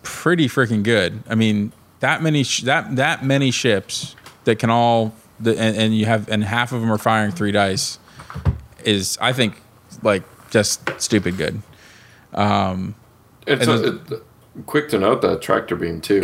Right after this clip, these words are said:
Speaker 1: <laughs>
Speaker 2: It helps
Speaker 1: Yeah.
Speaker 2: the bandit squadrons a lot.
Speaker 1: Oh yeah, yeah, for sure.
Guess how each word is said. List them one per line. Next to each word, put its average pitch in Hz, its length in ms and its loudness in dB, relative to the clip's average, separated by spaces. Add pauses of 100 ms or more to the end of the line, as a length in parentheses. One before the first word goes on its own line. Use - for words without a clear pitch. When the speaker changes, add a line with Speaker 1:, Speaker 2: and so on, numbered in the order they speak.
Speaker 1:
<laughs> - 80 -20
Speaker 2:
It 87 320 0
helps 90 220 2
Speaker 1:
Yeah. 107 140 2
Speaker 2:
the 87 80 2
bandit 87 200 -2
squadrons 82 460 -4
a 85 60 0
lot. 85 240 -2 (280)
Speaker 1:
Oh 131 220 2
yeah, 104 280 2
yeah, 101 180 -2
for 107 160 -8
sure. 104 260 -4